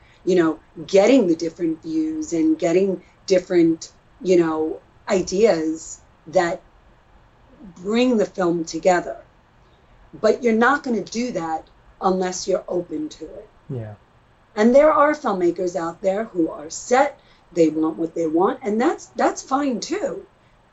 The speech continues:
Speaker 1: This happened to be a project that it was a, a collaboration of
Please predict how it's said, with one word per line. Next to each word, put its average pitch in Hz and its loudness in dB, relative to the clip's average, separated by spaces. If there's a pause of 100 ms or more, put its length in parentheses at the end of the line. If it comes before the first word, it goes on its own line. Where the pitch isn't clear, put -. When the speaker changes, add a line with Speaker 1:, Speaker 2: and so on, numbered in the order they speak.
(140)
Speaker 1:
This 233 4
happened 202 0
to 196 -4
be 175 -4
a 170 -4
project 180 -4 (420)
that 175 -2
it 202 -2
was 180 2 (200)
a, 208 -12
a 170 -4
collaboration 160 -4 (100)
of 160 -12